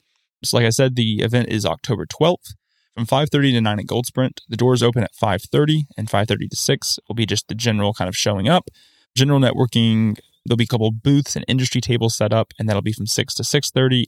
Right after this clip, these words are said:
And then the breakout into mentorships with all the mentors and mentees will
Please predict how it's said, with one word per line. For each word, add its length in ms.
And 120
then 140
the 80
breakout 400
into 160
mentorships 880
with 120
all 120
the 80
mentors 420
and 100
mentees 480
will 220